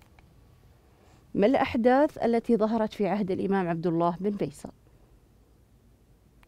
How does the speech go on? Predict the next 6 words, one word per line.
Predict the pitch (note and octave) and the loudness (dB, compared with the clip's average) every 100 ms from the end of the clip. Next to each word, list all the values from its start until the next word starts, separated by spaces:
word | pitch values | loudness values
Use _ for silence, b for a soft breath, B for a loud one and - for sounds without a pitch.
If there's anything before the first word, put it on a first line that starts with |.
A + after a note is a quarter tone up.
| _ - - - b b b b b - | _ -20 -20 -20 b b b b b -4
أحسنتم، | - A3 G3 A#3 D#4+ - - _ - - _ b b b | 0 2 2 4 4 2 -18 _ -20 -20 _ b b b
ظهرت | C#4+ A#3 E3+ F3 | 6 6 2 0
الخلافات | D#3 F#3 F#3 G#3 D4+ D4+ | 0 2 2 4 2 2
الداخلية | A#3+ C4+ C4+ B3+ B3+ B3 | 0 0 0 -2 0 0
والنزاع | A#3 A3 G3 G#3 G#3 | 0 0 -2 -2 -4
مع | F3 | -6